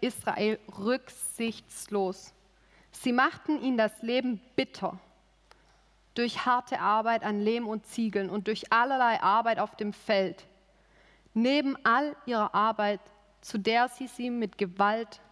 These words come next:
zwangen. Was passiert hier eigentlich? Ein ganzes Volk wird zu Sklaven gemacht.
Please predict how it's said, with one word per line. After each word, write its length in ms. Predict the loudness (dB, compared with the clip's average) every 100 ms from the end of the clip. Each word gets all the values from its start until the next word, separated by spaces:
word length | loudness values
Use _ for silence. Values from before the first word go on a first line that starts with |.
| _ _ -16
zwangen. 680 | -14 -2 0 0 -2 -12 -16 -20 _ _ _ _ _ _ _ -20 -20 -20 _ _ _
Was 200 | -2 -2
passiert 520 | -2 -8 -4 -4 -4
hier 180 | -2 0
eigentlich? 640 | 2 0 -2 -6 -8 -10 -16 -20 -20 -20 -20 -20 -20 -20 -20 _ _ _ _ _ _ _ _ _ _ _ _
Ein 320 | -2 -2 -8 -2
ganzes 600 | 0 0 -4 -12 -18 -18 -20 -8
Volk 360 | 0 2 2 -4 -12 -20 -20 _ _ _ _ _ _ _ _ _
wird 180 | -6 -6
zu 140 | -10
Sklaven 840 | -10 -14 -10 -4 -2 0 0 -2 -6
gemacht. 400 | -6 -8 -10